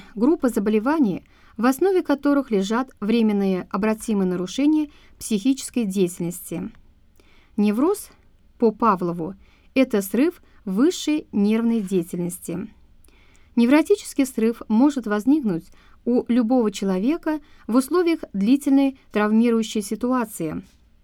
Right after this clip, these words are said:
Однако его характер и форма тесно связаны с индивидуальным предрасположением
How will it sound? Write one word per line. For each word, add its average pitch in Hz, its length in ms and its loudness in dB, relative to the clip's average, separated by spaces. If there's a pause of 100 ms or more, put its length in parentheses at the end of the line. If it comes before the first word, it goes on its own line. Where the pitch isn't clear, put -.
(160)
Однако 220 420 0
его 202 260 -2
характер 226 600 -4
и 202 140 -6
форма 196 520 0 (380)
тесно 339 360 0
связаны 254 580 0 (160)
с - 160 -10
индивидуальным 226 960 2 (380)
предрасположением 220 1160 0